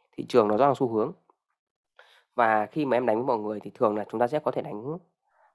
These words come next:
ờ, phân bổ vốn, một số lượng vốn lớn để chúng ta đánh luôn. Chứ không phải là chúng ta chỉ dành ra khoảng tầm mười, hai mươi phần trăm để chúng ta lướt sóng.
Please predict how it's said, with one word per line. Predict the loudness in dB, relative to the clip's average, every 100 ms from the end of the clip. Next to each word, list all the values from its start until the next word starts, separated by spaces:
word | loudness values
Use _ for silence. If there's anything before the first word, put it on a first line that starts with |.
| -6
ờ, | -2 0
phân | 0 0 2
bổ |
vốn, | 2 2 0 -4
một | -10 -4
số | 0
lượng | 0 2
vốn | 0 2
lớn | 2 2
để | 0
chúng | -2
ta | -4
đánh | -4
luôn. | -2 -4 -4 _ _ _
Chứ | _ -2
không | 2
phải | 2
là | 0
chúng | -4
ta | -4
chỉ | -4 -6 -2
dành | 0 2
ra | 2
khoảng | 2 -2
tầm | -4 -8 -4
mười, | -2 -2
hai | -2 -2
mươi | -2
phần |
trăm | -4 -6
để |
chúng | -6 -6
ta |
lướt | -4 -6
sóng. | -6 -6